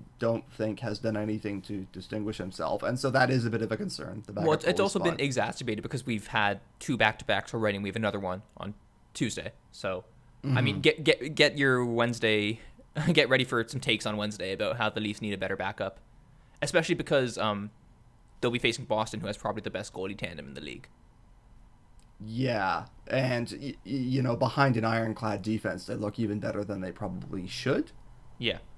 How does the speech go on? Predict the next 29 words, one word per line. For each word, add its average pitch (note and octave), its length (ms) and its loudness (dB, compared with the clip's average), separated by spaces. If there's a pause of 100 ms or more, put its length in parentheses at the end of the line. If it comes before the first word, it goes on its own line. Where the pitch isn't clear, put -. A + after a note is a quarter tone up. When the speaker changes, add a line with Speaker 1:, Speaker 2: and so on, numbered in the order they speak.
Speaker 1:
Is A#2+ 180 0
the C3+ 80 6
way C3+ 120 8
I C3 160 12
would C#3 180 6
put E3+ 160 6
it. G3+ 140 2
So, B2 500 10 (500)
yeah, C3+ 340 8
<laughs> - 80 -4 (160)
it's G#3 160 6
gonna A3 200 8
be D#3+ 140 12
a D3 60 12
bit C3 200 6
glaring A#2 340 6
for A#2 200 2
a G#2+ 40 4
bit A2 220 2
there, D#3+ 240 6
and D3+ 100 4
there's A#2+ 160 2
only A2 160 4
so A2 140 4
much G#2 200 2
you G2+ 60 -2
can G#2 160 0
do. A2 280 6 (360)
Um, B2+ 440 6